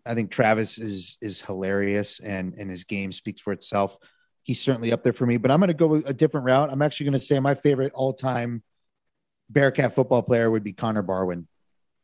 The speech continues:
Um, came to Cincinnati as a tight end originally and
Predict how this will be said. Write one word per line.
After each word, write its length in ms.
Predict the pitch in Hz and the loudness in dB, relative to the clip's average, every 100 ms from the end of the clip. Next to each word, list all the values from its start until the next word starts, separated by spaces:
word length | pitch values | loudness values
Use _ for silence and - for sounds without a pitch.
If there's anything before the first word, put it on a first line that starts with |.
| - | -8
Um, 500 | 117 107 98 98 95 _ _ - | -2 0 0 -2 -8 _ _ -2
came 280 | 156 156 151 | 0 2 0
to 80 | |
Cincinnati 880 | 135 151 131 131 127 123 123 123 120 _ _ 151 - _ 127 | 0 -2 0 2 4 4 2 0 -4 _ _ -20 -20 _ 0
as 400 | 127 120 113 117 | 2 4 0 -4
a 60 | 117 | -12
tight 340 | - 135 135 | -4 2 4
end 380 | 120 120 131 147 - | 4 2 0 -4 -2
originally 600 | 127 135 131 131 135 139 _ _ _ _ _ _ | 0 0 0 0 -2 -4 _ _ _ _ _ _
and 520 | 120 120 117 117 113 | -4 0 0 0 -2